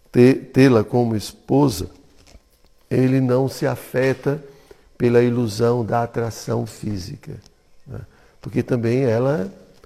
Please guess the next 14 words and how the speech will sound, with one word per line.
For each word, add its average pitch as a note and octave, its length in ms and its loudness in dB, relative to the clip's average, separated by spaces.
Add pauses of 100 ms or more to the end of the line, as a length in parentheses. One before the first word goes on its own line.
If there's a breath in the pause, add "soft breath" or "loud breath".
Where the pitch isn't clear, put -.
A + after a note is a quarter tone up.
(120)
é G2+ 60 -12
muito G2+ 320 -10
bela, F#2 340 -8
né? F#2 240 -12 (1600 soft breath)
Então, - 240 -2
assim, E3 180 0
na G3+ 160 2
cultura D#3+ 380 0
védica, A#2 680 0 (1120)
né, A2+ 220 0
os A2 180 0
yogis, A2+ 480 0
essa A#2 200 -8
cultura A#2+ 600 0